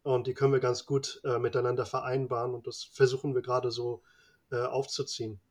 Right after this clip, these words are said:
auch. Und zum Teil ergänzt sich's auch ganz gut,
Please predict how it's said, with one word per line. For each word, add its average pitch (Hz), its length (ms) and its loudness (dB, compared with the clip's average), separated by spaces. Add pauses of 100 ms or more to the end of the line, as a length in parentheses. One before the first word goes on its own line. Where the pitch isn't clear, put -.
auch. 107 180 -12 (400)
Und 127 160 0
zum 143 140 2
Teil 147 400 6
ergänzt 143 440 4
sich's 143 200 -2
auch 131 160 0
ganz 117 240 -4
gut, 139 260 -4